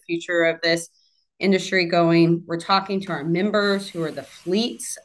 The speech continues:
of what technology are they adopting, where do they see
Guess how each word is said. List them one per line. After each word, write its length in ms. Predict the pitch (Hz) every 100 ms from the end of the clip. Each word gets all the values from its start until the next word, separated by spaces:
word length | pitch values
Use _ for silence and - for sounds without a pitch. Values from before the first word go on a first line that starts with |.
| -
of 280 | 151 147 -
what 200 | 185 -
technology 680 | - 180 175 170 170 170 165
are 160 | 156 151
they 140 | 143
adopting, 840 | 135 - 143 160 - 214 220 220 214
where 220 | 175 170
do 100 | 165
they 300 | 156 160 156
see 560 | 165 - 160 156 151